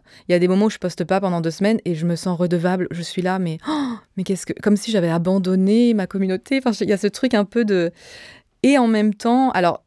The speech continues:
encore une fois, c'est grâce aux réseaux sociaux que j'ai eu des propositions professionnelles. C'est mon outil, euh, professionnel premier, en réalité. C'est comme ça que les, les éditrices m'ont connue et sont venues vers moi.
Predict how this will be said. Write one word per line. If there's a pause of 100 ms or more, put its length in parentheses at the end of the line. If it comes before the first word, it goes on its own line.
(220)
encore
une
fois,
c'est
grâce
aux
réseaux
sociaux
que
j'ai
eu
des
propositions
professionnelles.
C'est
mon
outil,
euh,
professionnel
premier,
en
réalité.
C'est
comme
ça
que
les, (220)
les
éditrices
m'ont
connue
et
sont
venues
vers
moi.